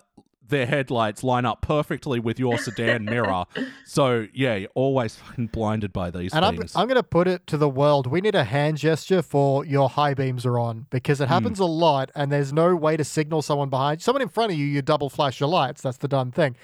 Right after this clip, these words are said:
Speaker 2: The person behind you, there's no, we need a thing for it.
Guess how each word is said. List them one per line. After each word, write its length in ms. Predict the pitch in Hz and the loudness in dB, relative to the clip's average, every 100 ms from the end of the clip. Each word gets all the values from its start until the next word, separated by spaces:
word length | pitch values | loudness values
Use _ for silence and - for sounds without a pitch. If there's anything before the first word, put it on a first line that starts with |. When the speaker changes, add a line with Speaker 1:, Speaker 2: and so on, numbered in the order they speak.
| - - | -20 -4
Speaker 2:
The 60 | |
person 260 | - 185 180 | 2 2 2
behind 400 | 147 170 196 226 | -2 2 0 0
you, 100 | 247 | -2
there's 220 | 185 156 | -2 -2
no, 320 | 160 185 185 147 - | 2 2 2 -2 -6
we 80 | 147 | -2
need 140 | 151 185 | 0 2
a 60 | |
thing 220 | 156 175 147 | 2 0 2
for 240 | 135 131 | 2 2
it. 120 | 131 | 0